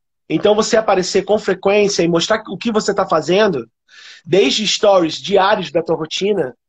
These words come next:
é. Eu falei pra você, cadê os stories em loco do que tu tá fazendo? Faz pra caralho. Pra caralho, e não precisa ser fodão, cara. O orgânico funciona também.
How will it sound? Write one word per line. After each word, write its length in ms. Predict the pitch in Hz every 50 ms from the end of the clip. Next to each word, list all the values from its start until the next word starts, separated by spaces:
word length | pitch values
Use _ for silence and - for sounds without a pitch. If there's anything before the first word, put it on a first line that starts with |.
| _ _ _ _ _ _ _ _ _ _ _ _ _ _ _ _ _ _ _ _ _ - -
é. 400 | 185 208 226 233 254 262 - _ _ _ _ _ _ _ _ _ _ -
Eu 120 | 185 196 -
falei 200 | - 240 277 -
pra 100 | 277 262
você, 320 | 254 247 - - 190 170
cadê 260 | 170 - 190 180 214
os 120 | 233 240 240
stories 440 | 226 - - 226 220 226 233 196 202
em 60 | 220
loco 400 | 220 208 208 208 226 247 247 240
do 80 | 202 185
que 100 | - -
tu 80 | -
tá 120 | - 214 202
fazendo? 300 | - - 180 190 185 180
Faz 160 | - 220 226 226
pra 140 | - 240
caralho. 640 | - 277 277 285 269 262 269 294 269 214 - - - _ _ _ _ _ _ _ _ _ _ _ _ _ _ _ _ _ _ _ _ _ _ _ _ _ _ _ _ _ _ _
Pra 100 | - 233
caralho, 380 | 226 294 277 262 269 285 269 240
e 40 | 233
não 80 | 247
precisa 180 | 233 - 269 247
ser 120 | - 311 254
fodão, 480 | - 285 240 220 208 247 254 285 294
cara. 240 | - - 147 120 127
O 60 | 156
orgânico 500 | 202 202 180 175 214 247 277 277 269 170
funciona 440 | - 247 240 - - 240 240 254 269
também. 500 | 262 262 254 240 226 247 262 247 185 -